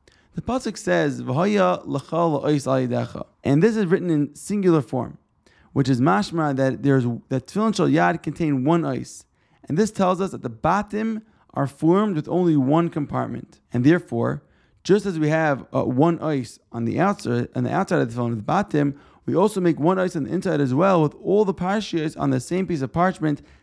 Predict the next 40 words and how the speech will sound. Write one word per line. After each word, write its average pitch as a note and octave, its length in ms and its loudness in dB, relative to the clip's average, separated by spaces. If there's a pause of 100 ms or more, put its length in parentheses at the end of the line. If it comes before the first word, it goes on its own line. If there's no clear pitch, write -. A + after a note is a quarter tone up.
separated F#3 580 -2
into D3 160 -4
four D3 220 0
columns. - 520 -8 (440)
The C3 80 -8
Shel C3 200 -2
Rosh, G3 280 2
on E3 100 -2
the D3 60 -2
other C#3 180 -2
hand, C3+ 240 -2
has B2 160 -2
four G#3+ 300 0
compartments C#3+ 480 -4
on B2+ 140 -4
the A#2+ 60 -4
outside, B2 480 -2 (320)
and A#2+ 100 -6
we A#2+ 60 -2
therefore E3+ 360 0
make F3+ 340 0
each - 260 -8
parsha E3+ 540 -2 (460)
on D#3 360 0 (120)
a C#3 80 -2
separate C#3+ 500 0
parchment. - 540 -8 (160)
The C#3+ 80 -2
Mishabur E3+ 420 0
then G3+ 140 -2
brings E3 180 2
an C3+ 80 -2
Inyan D3+ 360 2
to C3+ 100 -4
write D3+ 260 2
all G#3 220 2
four F#3 200 -2
parshas D3+ 400 -2
of B2 140 -8
Tefillin D3 400 0